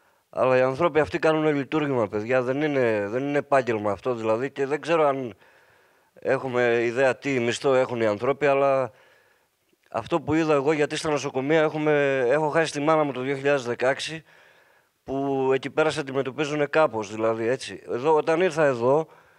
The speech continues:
ε, έμεινα με, χάζεψα, δηλαδή, με το θέμα ότι γιατί με φροντίζουν έτσι αυτοί οι άνθρωποι, γιατί ενδιαφέρονται τόσο. Και με άλλα προβλήματα που είχα, με βοηθήσανε, με κρατήσανε στη ζωή, με λίγα λόγια.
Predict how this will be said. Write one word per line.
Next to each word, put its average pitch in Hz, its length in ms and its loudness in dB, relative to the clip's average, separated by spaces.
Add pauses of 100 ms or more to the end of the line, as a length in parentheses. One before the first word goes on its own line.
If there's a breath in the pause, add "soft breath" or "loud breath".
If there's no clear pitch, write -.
(420 soft breath)
ε, 139 580 2
έμεινα 170 320 0
με, 147 140 -2 (680)
χάζεψα, 156 500 2
δηλαδή, 135 320 0
με 180 120 0
το 156 260 -2
θέμα 180 260 0
ότι 170 400 -2 (1120 soft breath)
γιατί 147 460 -2
με 185 140 2
φροντίζουν 170 480 0
έτσι 190 240 2
αυτοί 165 160 -2
οι 185 40 4
άνθρωποι, 165 360 0
γιατί 143 220 0
ενδιαφέρονται 165 600 0
τόσο. 143 440 -2 (680 loud breath)
Και - 140 -4
με 139 160 2
άλλα 196 200 6
προβλήματα 151 500 0
που 123 200 -2
είχα, 160 480 0 (100)
με 139 600 -2
βοηθήσανε, 147 680 0
με 143 160 -2
κρατήσανε 185 420 0
στη 151 120 -4
ζωή, 180 260 2
με 170 120 0
λίγα 120 200 0
λόγια. 90 340 -6